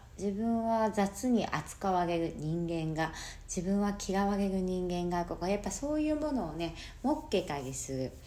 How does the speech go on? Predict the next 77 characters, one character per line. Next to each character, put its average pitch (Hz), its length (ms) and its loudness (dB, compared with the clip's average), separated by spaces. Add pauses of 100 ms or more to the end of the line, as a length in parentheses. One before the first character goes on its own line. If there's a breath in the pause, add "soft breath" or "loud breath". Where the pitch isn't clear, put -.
(320 loud breath)
で、 233 160 -2
そ 294 160 -2
う 302 40 4
い - 20 2
う 294 120 0
の 240 60 2
を 214 60 2
一 214 160 -2
緒 214 40 0
に 220 120 0
見 214 160 2
つ - 140 -12
け 220 160 -2
て 220 180 2
い 226 60 2
く - 180 0
の 427 160 8
が、 254 100 8
そ 208 140 0
の 170 80 -2
自 160 180 -2
己 - 60 -6
分 170 120 8 (220)
析 156 400 -4
の 123 180 -4 (120)
カ 151 180 -4
ウ 143 100 -4
ン 139 80 -4
セ 139 180 -4
リ 139 200 -4
ン 139 80 -4
グ 135 160 -2
な 151 160 0
ん 147 80 -2
だ 131 80 -4
け 139 180 -4
ど、 196 240 2 (320 loud breath)
や 254 80 -6
っ - 40 -8
ぱ 359 80 6
り 285 140 2
こ 247 120 0
れ 220 100 2
を 226 60 2
や 226 140 2
っ - 20 -2
て 247 180 -4
い 247 40 -2
く 339 180 4
っ - 20 4 (240)
て 185 100 2
い 185 120 0
う 175 80 -2
の 165 140 -4
が 160 120 -4
す 160 140 -6
ご 190 180 0
い、 175 60 0 (840 loud breath)
私 285 400 4
の 302 80 4
人 285 240 -2
生 - 180 -4
に 180 120 -2
は 156 100 0
め 151 100 -4
ち 151 100 -6
ゃ 160 40 -2
く 160 100 -10
ち - 100 -6
ゃ 160 40 -2
役 151 240 -4
に 160 100 -2
立 139 140 -8
っ 139 40 -8
て - 200 -10
い 85 100 -6
る。 - 140 -10